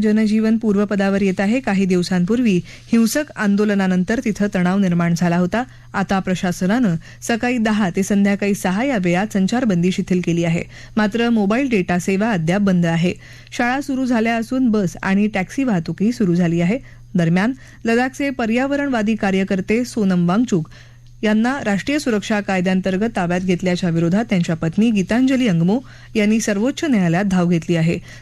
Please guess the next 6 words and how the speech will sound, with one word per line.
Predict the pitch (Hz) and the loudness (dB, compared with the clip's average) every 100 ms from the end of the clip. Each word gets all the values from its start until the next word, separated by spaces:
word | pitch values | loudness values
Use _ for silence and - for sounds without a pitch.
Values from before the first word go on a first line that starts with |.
| - | -4
सध्या | 220 196 202 | 0 2 0
सर्वोच्च | 202 190 214 269 | 0 0 0 -2
न्यायालयाला | 302 226 175 170 175 214 | 0 2 2 2 2 0
दसऱ्याची | 190 - 220 269 | 0 0 -2 -2
सुट्टी | 262 180 - | -2 -4 0
असल्यानं | 170 160 233 247 | 0 0 0 2